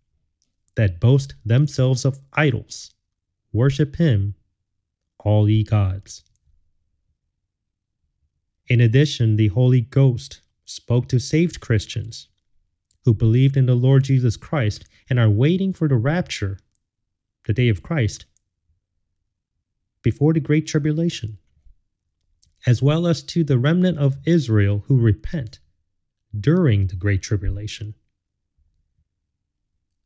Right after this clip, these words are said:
Psalm ninety-seven, verse ten through twelve. "Ye that love the Lord, hate evil. He preserveth the souls of his saints. He delivereth them out of the hands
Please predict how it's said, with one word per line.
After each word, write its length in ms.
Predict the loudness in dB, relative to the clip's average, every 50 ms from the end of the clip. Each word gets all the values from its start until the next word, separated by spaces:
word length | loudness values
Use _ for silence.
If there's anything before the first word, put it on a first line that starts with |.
| _ _ _
Psalm 320 | -8 -4 -2 0 0 2
ninety-seven, 880 | 2 2 2 2 2 2 0 -2 -2 -4 -4 -4 -2 -2 -4 -8 -10 -12 -16 _ _ _ _
verse 200 | -4 -4 -4 -6
ten 260 | -10 -6 -4 -2 -2
through 300 | -4 -4 -2 -2 -2 -2
twelve. 480 | -4 -6 -6 -6 -4 -6 -8 -12 -16 -20 _ _ _ _ _ _ _ _ _ _ _ _ _ _ _ _ _ _ _ _ _ _ _ _ _ _ _ _ _ _
"Ye 120 | 0 2
that 180 | 2 2 2 2
love 260 | 2 4 4 4 4
the 100 | 2 0
Lord, 400 | 2 2 2 4 2 2 0 -4 -8 -14 -16 -16 -16 _ _ _
hate 240 | -2 0 0 0 0
evil. 440 | 2 2 2 4 2 0 -2 -4 -6 -12 _ _ _ _ _ _ _ _ _ _ _ _ _ _ _ _ _ _ _ _ _ _ _ _ _ _
He 160 | _ -4 -4
preserveth 640 | -4 -2 0 0 2 2 2 0 2 0 0 -2 0
the 120 | -2 -2 -2
souls 580 | -2 -4 -4 0 2 2 4 4 2 2 0
of 140 | 0 0 0
his 240 | 0 0 -2 -2 -4
saints. 560 | -4 -2 -2 -2 -2 -6 -10 -14 -16 -16 -18 _ _ _ _ _ _ _ _ _ _ _ _ _ _
He 120 | _ -2
delivereth 580 | 0 2 2 2 2 2 2 2 2 0 0 -2
them 220 | 0 0 0 -2 -2 -2
out 200 | 0 0 2 2
of 100 | 0 0
the 80 | -2 -2
hands 640 | -2 -4 -4 -2 0 0 2 2 0 0 -2 -6